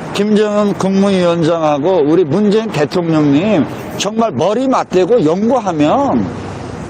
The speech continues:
정말 전쟁 이거 정말 저쪽에서 아무리 떠들어도 그거 귀 기울이면 안 되고 우리는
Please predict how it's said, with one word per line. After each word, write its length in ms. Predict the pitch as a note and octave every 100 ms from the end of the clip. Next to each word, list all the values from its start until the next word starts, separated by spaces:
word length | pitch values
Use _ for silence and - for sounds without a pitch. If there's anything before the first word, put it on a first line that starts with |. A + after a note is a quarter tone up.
| -
정말 300 | F#3 A#3+ B3+
전쟁 680 | - G#3 C4 C#4 C4+ B3+ D3
이거 760 | D3+ F3+ G#3+ G#3 B3 C4 C#3+ A2+ - - - - - -
정말 300 | - G#3+ A#3+
저쪽에서 640 | - A#3+ C#4 B3 A#3+ E3+ A#3+
아무리 920 | E3+ F#3 C#4+ D4+ D4+ C#4+ C#4 C4+ C4+
떠들어도 800 | - C4+ A#3 A3+ G#3 F#3+ C4 G3 -
그거 240 | G#3+ B3+ -
귀 160 | A3 A#3+
기울이면 600 | - G3 G#3+ G#3+ A3 C4
안 180 | F3+
되고 400 | D3 D#3 A#3+ A#3 C3+ - - -
우리는 320 | G3 A#3+